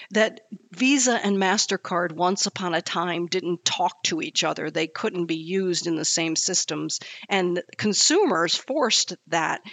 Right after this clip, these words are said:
interoperability. So I can use my Visa card or my MasterCard or American Express or whatever,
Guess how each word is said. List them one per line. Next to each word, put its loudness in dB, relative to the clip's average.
interoperability. 2
So 2
I 4
can 0
use 2
my 0
Visa -2
card 0
or 2
my 0
MasterCard 0
or 0
American -2
Express -2
or -4
whatever, -2